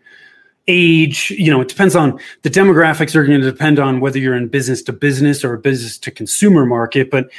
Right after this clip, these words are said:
it could be age range, it could be where they live, how, how expensive their house is, you know, certain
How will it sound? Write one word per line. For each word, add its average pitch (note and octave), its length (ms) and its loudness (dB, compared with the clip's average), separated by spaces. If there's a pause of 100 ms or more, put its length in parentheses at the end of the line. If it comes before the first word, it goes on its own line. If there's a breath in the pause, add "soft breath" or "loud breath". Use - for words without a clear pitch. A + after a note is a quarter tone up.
(160 loud breath)
it F#3+ 100 2
could C#3+ 200 0
be C3 180 -2
age F3+ 640 2
range, F3 440 4
it C#3 120 -4
could D3+ 240 -2
be C3 180 -4
where A2+ 280 -2
they G#2+ 180 -8
live, E3+ 580 2 (840 soft breath)
how, A#2+ 360 -2
how B2 200 -2
expensive F#3+ 500 0
their F#3 140 4
house F3 340 2
is, F#3 260 4
you D#3+ 60 4
know, A#2+ 80 2
certain A#2 500 -6